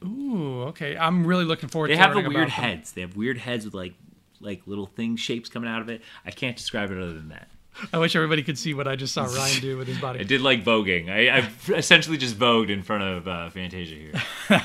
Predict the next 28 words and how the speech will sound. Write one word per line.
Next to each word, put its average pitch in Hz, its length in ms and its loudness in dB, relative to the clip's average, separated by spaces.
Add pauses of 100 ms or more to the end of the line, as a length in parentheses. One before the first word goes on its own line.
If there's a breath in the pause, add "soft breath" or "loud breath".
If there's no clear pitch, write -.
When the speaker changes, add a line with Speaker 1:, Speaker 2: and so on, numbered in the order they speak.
Speaker 1:
I, 165 400 0 (600 loud breath)
I 180 260 6
think, 254 340 0
actually, 170 560 2
I 156 100 -4
have 185 140 2
in 208 80 -2
my 160 140 0
notes 156 240 -2
here, 165 100 0
my 147 160 0
next 156 340 -2
note, 160 360 -2
I 151 100 -2
think, 180 240 -4
might 160 220 0
be 160 140 -4
where 143 200 -4
you 143 180 -4
say 160 200 -4
we 139 160 -8
see 170 260 -6
a 135 100 -6
Celestial, 143 640 -6
which 131 180 -10
is 131 180 -8
the 135 200 -12
explanation 139 720 -10